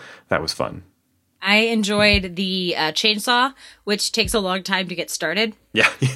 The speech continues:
Speaker 2: Um,
Speaker 1: have to
Speaker 2: I
Speaker 1: pull
Speaker 2: think
Speaker 1: the
Speaker 2: for
Speaker 1: chain.
Speaker 2: humor effect, the best level was when we both had terrible, like,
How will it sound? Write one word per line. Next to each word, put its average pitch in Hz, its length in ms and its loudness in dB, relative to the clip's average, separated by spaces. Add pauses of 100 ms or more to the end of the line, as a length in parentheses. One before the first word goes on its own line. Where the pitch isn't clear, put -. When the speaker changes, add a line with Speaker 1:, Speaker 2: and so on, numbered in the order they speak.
(100)
Speaker 2:
Um, 175 180 2
Speaker 1:
have - 100 -2
to - 80 2
Speaker 2:
I 233 60 4
Speaker 1:
pull - 20 -2
Speaker 2:
think - 160 4
Speaker 1:
the - 60 2
Speaker 2:
for 302 100 4
Speaker 1:
chain. - 100 2
Speaker 2:
humor 254 300 4
effect, 302 480 0 (120)
the - 120 0
best 214 340 0
level 220 480 2
was 202 300 2
when 185 160 0
we 180 100 -2
both 165 300 -2
had 170 320 -2
terrible, 175 580 0
like, 165 240 0